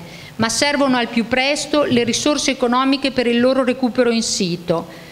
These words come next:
perché il recupero degli edifici pubblici nei centri storici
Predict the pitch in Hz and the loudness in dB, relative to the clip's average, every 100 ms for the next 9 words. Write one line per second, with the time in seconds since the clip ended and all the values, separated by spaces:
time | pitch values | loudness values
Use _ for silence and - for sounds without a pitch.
0 | - - - 220 262 262 277 330 285 262 | -20 -8 -2 0 2 2 2 2 2 2
1 | 240 240 254 262 302 285 233 262 226 208 | 2 2 0 0 0 -2 0 2 2 0
2 | 202 214 202 202 254 233 185 180 220 220 | 0 0 0 0 0 0 -2 -2 2 2
3 | 247 262 - 285 | 2 -2 -2 -2